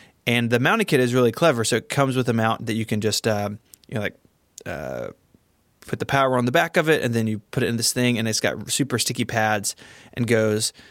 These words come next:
onto the window so it sits flush, and so there's no glare or anything around, which is really nice 'cause the,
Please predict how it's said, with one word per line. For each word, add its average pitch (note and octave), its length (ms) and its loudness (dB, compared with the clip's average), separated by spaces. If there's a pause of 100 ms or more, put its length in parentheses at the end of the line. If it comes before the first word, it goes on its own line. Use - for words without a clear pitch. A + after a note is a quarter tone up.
(200)
onto C3+ 160 4
the C3 80 4
window A#2+ 220 4
so A#2 140 -2
it - 80 -4
sits - 220 -6
flush, E3 520 0
and A#2 120 -2
so A#2+ 100 4
there's A#2 200 2
no A2+ 140 2
glare G#2+ 500 0
or C3+ 60 2
anything C#3 440 -2
around, G#2+ 600 -2
which - 160 -4
is A2+ 140 -2
really A#2 160 2
nice A#2+ 220 0
'cause A2+ 180 -2
the, A2 180 2